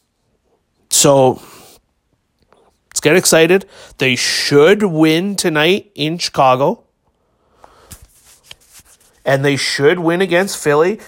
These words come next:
They should win against Detroit. This is not, this is not something that is a miracle.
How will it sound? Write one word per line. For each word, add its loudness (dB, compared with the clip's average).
They 0
should -2
win 0
against -2
Detroit. -2
This 2
is 2
not, 0
this 0
is -4
not 0
something 0
that 0
is 2
a 0
miracle. -4